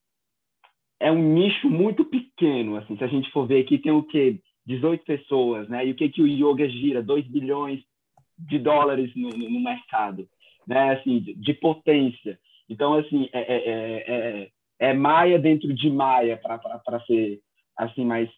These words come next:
mais, ir mais adentro, mas, assim, é, voltando nela de novo,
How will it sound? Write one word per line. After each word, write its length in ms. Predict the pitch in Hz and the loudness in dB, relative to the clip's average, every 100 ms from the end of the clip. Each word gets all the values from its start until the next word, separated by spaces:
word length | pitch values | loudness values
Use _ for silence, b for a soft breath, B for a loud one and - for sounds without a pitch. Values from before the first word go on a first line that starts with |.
| _ | _
mais, 500 | 117 110 107 104 101 - _ _ _ _ _ _ _ _ _ - | -8 -6 -4 -4 -8 -10 _ _ _ _ _ _ _ _ _ -2
ir 160 | 127 | 2
mais 280 | 127 131 123 | 4 2 2
adentro, 500 | 131 117 139 180 143 | 2 2 2 2 2
mas, 180 | 151 151 - | 2 0 -2
assim, 580 | 151 151 156 135 123 - _ - | -4 -2 -2 -2 -2 -6 _ -18
é, 220 | - 95 | -10 -10
voltando 640 | 104 117 143 139 143 131 | -6 -2 -2 0 -2 0
nela 400 | 127 147 165 143 | 0 2 4 2
de 120 | 117 | -4
novo, 480 | 120 151 156 110 104 | -6 -4 -6 -8 -16